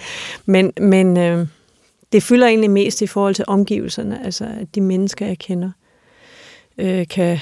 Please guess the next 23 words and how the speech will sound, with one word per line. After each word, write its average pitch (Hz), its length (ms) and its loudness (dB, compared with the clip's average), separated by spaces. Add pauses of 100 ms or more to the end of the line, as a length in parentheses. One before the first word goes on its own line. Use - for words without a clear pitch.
(500)
måske - 340 -2
komme 180 180 -2
til 185 140 -4
at - 80 -4
betale - 300 -6
en 190 60 -4
pris. - 520 -14
Altså, - 280 -6 (300)
vi 196 100 2
måtte 185 260 4
jo 185 60 0
have, 190 380 0
jeg 190 100 -4
måtte 180 260 -8
jo 190 80 -4
fortælle 214 540 -8
dem, 190 320 -4
hvem 196 180 0
de 190 120 -6
skulle 190 180 -4
kontakte, 185 580 -6
hvis 190 220 -8
der 185 280 -8